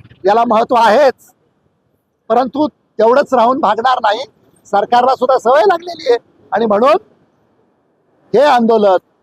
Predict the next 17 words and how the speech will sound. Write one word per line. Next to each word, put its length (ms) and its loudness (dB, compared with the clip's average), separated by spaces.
अधिक 340 -2
इतर 280 -2
पक्ष 180 -12
संघटनांना 680 -2
सामावून 440 -2
घेऊन 280 2
आणि 260 -2
प्रत्येक 480 -4
वस्तीमध्ये 580 -2
हे 60 0
आंदोलनाचं 680 0
लोण 200 0
कसं 300 -2
जाईल 300 -2
आणि 140 -4
ते 160 -2
फक्त 300 -4